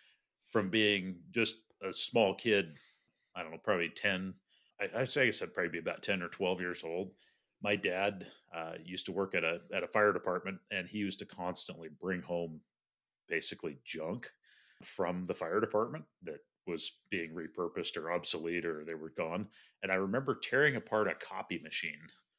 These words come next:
like a big, huge Xerox machine in my driveway with my younger brother. I mean, we took the thing apart, every single screw, just dismantled this entire thing down to the components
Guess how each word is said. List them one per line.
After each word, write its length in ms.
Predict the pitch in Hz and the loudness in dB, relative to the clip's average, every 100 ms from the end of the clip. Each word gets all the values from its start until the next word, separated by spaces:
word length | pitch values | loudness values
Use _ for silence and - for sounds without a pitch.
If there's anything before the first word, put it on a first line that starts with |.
| _ | _
like 140 | 95 - | -4 -2
a 80 | 73 - _ | -6 -12 _
big, 180 | 117 95 | 0 0
huge 540 | - 107 101 - 80 | -2 -2 -2 -4 -6
Xerox 440 | 95 98 87 80 - | -2 2 2 0 -6
machine 440 | 80 - 85 80 85 | -8 -6 -6 -8 -4
in 200 | 104 98 | -2 0
my 160 | 92 80 - _ _ | -2 -2 -8 _ _
driveway 640 | - 87 92 82 76 82 - _ | -2 2 2 0 -4 -6 -8 _
with 160 | 92 - | -8 -6
my 80 | 82 | -2
younger 300 | 90 92 80 | -2 -2 -6
brother. 400 | 71 78 - - | -6 -6 -8 -14
I 360 | _ _ _ 98 | _ _ _ 0
mean, 80 | 98 | 2
we 80 | |
took 200 | 110 104 | 4 2
the 80 | - | 0
thing 200 | - 90 | -4 -4
apart, 320 | 80 78 69 - | -4 -8 -10 0
every 400 | 101 101 80 87 | 4 4 2 -8
single 300 | - 90 90 | -6 -6 -6
screw, 480 | - - 87 80 80 _ _ _ _ _ - | -6 -4 -4 -4 -8 _ _ _ _ _ 0
just 260 | 101 - | 2 2
dismantled 560 | - 90 95 87 87 78 | 0 0 0 -2 -2 -4
this 180 | 85 - | -4 -4
entire 360 | 80 87 85 | -6 0 0
thing 260 | 76 95 85 | 0 -4 -2
down 200 | 85 85 | -2 -2
to 60 | 82 | -2
the 120 | 80 - _ - | -6 -8 _ -10
components 560 | 92 - 87 76 - | -8 -4 -6 -6 -12